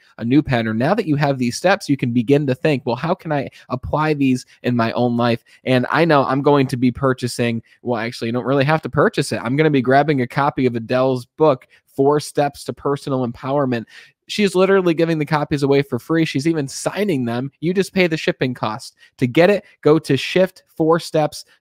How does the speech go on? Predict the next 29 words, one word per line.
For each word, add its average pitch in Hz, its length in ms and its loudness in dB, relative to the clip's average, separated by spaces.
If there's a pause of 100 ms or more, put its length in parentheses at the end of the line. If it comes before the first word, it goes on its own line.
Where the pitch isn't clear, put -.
dot 143 220 -2
com, 160 380 -4 (160)
and 123 240 -4
you 123 120 -4
can 139 120 -4
also 135 340 -2
follow 123 500 -2
Adele 110 460 -4 (140)
at 113 160 -10
her 117 140 -4
website, 110 480 -4
adele 113 480 -4
spraggon 107 640 -6 (280)
dot 107 300 -6
com. 107 380 -6 (720)
What 139 100 6
a 156 60 6
great 147 180 4
conversation. 120 720 2 (200)
For 160 160 2
those 185 320 6
who 190 260 2
want 170 360 -2
to 180 120 -2
support 175 520 -4
the 131 60 -4
broadcast, 131 800 -4
we 156 140 -2
don't 220 200 0